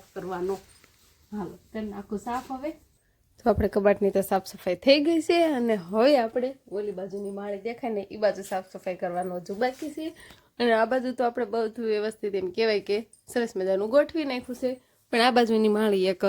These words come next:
થોડું ઘણું એમ કહેવાય કે આમ ખેરી ને પછી થોડુંક વ્યવસ્થિત મૂકવાનું છે. અને ચોમાસામાં વરસાદ આવતો હતો ને ત્યારનું ઈ બધું એમને આમ થોડું ઘણું એમને મૂકેલું છે ને ઈ બધું પહેલાં તો હરખું જ મૂક્યું હતું,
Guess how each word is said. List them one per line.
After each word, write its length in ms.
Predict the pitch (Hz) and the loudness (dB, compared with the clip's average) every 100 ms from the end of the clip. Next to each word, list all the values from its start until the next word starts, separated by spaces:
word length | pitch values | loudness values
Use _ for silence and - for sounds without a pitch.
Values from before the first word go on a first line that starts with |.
| 196 | 0
થોડું 280 | 220 214 | 2 2
ઘણું 240 | 202 220 196 | 4 4 4
એમ 120 | 196 | 4
કહેવાય 240 | 220 202 | 2 2
કે 80 | 185 | 2
આમ 140 | 180 185 | 0 0
ખેરી 420 | - 277 302 247 | 6 6 6 2
ને 120 | 196 | 2
પછી 240 | 180 202 | -2 -4
થોડુંક 280 | 190 190 180 | -4 -2 -2
વ્યવસ્થિત 460 | 185 190 196 185 175 | 0 0 0 0 2
મૂકવાનું 560 | 185 214 285 254 233 | 2 4 4 4 4
છે. 140 | 226 240 240 - - - | 4 2 0 -14 -12 -4
અને 120 | 202 | -4
ચોમાસામાં 640 | 233 240 247 247 220 202 | -4 -6 -6 -8 -8 -6
વરસાદ 380 | 208 214 254 226 | -6 -4 -2 0
આવતો 260 | 247 254 | -2 -2
હતો 140 | 254 262 | -4 -4
ને 120 | 208 | -4
ત્યારનું 680 | 196 220 226 220 226 220 220 _ _ 220 | -4 -4 -4 -4 -4 -6 -8 _ _ -4
ઈ 40 | |
બધું 260 | 220 220 208 | 0 0 -2
એમને 120 | 202 | -4
આમ 80 | 196 | -4
થોડું 240 | 220 208 | -6 -6
ઘણું 180 | 214 202 | -6 -6
એમને 220 | 208 202 | -4 -6
મૂકેલું 520 | 196 196 220 214 202 | -6 -6 -4 -4 -4
છે 120 | 220 | -4
ને 80 | 220 | -6
ઈ 40 | 202 | -4
બધું 220 | 240 247 | -4 -2
પહેલાં 300 | 240 254 269 | 0 0 -2
તો 60 | |
હરખું 360 | 277 320 320 339 | -2 -2 -2 -2
જ 20 | |
મૂક્યું 300 | 226 240 240 | -2 -2 -2
હતું, 220 | 262 277 | -2 -4